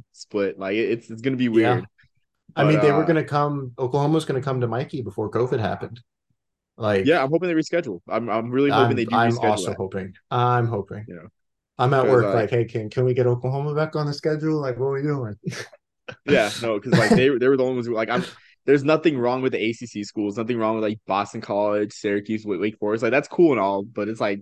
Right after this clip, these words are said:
Speaker 1: you know, it's, it's Oklahoma. It's rare.
Speaker 2: It's
Speaker 1: You know, it
Speaker 2: Oklahoma.
Speaker 1: doesn't happen
Speaker 2: Yeah.
Speaker 1: much. Yeah, it doesn't happen
Speaker 2: Absolutely.
Speaker 1: much.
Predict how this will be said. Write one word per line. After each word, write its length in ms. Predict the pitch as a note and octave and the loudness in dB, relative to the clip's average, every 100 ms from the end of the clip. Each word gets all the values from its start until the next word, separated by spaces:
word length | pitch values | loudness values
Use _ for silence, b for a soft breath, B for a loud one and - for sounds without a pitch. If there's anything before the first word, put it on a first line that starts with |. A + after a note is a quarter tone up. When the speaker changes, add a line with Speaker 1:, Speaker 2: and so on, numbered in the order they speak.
| - | -10
Speaker 1:
you 60 | F2 | -14
know, 160 | D#2+ | -14
it's, 140 | F2 _ | -16 _
it's 100 | A#2 | -4
Oklahoma. 420 | C#3 B2+ A#2 G2+ F#2+ | -2 -2 -4 -4 -8
It's 140 | G#2 | -4
rare. 200 | A2 G#2 | -2 0
Speaker 2:
It's 100 | G2 C3 | 2 2
Speaker 1:
You 100 | B2+ | 2
know, 80 | C3 | 2
it 20 | |
Speaker 2:
Oklahoma. 20 | A2+ | 2
Speaker 1:
doesn't 180 | G#2+ | 0
happen 100 | C3 | 2
Speaker 2:
Yeah. 200 | C3+ A2+ | 2 2
Speaker 1:
much. 240 | F#2 - - _ B B B - | -2 -12 -18 _ B B B 0
Yeah, 120 | B2 | 2
it 40 | |
doesn't 180 | C3 B2 | 4 2
happen 140 | A2+ A2 | 0 -2
Speaker 2:
Absolutely. 180 | G2+ F2 | -4 -8
Speaker 1:
much. 220 | - | -14